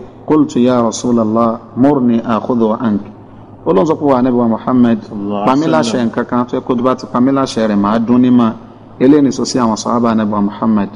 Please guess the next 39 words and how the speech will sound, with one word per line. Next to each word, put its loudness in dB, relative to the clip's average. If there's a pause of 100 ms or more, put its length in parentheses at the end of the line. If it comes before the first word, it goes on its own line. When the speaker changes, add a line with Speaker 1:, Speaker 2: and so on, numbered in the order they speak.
(500)
Speaker 1:
Wọ́n 2
máa 4
ń 4
béèrè 4
lọ́wọ́ 2
Ànábì 0
wa 0
Muhammad 0 (320)
nípa 0
iṣẹ́ -2
olóore 4
tí -4
ó 2
sún -4
wọn 0
mọ́ 2
Ọlọ́run 0
Ọba, -2 (380)
Ọba -2
olówó 2
wa, 2
Ọba -2
àlékè -4
ọlá. 2 (760)
Abu 2
Umayma 2
wá 2
ń 2
béèrè 2
pé, 0 (120)
"Pa 0
mí 0
láṣẹ 0
nǹkan -8
kan, -4
wà 0
Ànábì 0
wa 2
Muhammad, -2